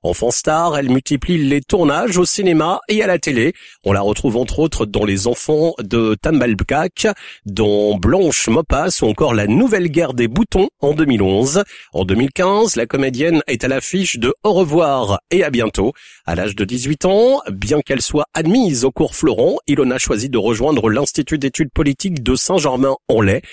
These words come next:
L'actrice poursuit donc, euh, ses apparitions à l'écran, comme dans la série Nina, en mille, en deux mille dix-sept. En deux mille dix-neuf, après un master une en culture et communication,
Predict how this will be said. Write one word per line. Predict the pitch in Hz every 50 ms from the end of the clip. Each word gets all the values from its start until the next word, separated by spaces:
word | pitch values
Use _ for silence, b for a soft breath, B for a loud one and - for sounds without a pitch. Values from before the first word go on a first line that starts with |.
| B B B B B B B
L'actrice | 82 82 87 92 92 - - 120 120 -
poursuit | - 110 98 - - - 120
donc, | 98 104 117 117 - _ - -
euh, | 110 101 98 98 101 98 98 98 95
ses | - - - 113 101 104
apparitions | 104 - 107 104 113 113 - - 151 -
à | 98
l'écran, | 117 170 180 - - - 240 262 285 302 262 -
comme | - 175 147 139 131
dans | 120 113 113
la | 117 117
série | - - 139 107 123 135 120
Nina, | 104 113 170 247 240 196 151 139 185 277 b b b b _ -
en | 98 98
mille, | 101 104 131 160 147 123 123 120 117 117 113 - -
en | 107 104 101
deux | 95 165
mille | 202 196 175 156
dix-sept. | 123 117 110 - - 101 110 - - 175 156 B B B B B
En | B 87
deux | 87 82 92
mille | 90 107 123 127 117
dix-neuf, | 131 175 165 151 175 180 190 190 - -
après | 147 131 - 147
un | 139 135
master | 131 139 - - - 156 151 147 127 123 117 113 - _ -
une | 208 220 214 175 131 110 101 - -
en | 123 117
culture | 117 - - 220 175 - - 185 175 165 143 120 104 92 101 -
et | - 104
communication, | - - 143 131 120 117 110 98 - 92 85 - - 151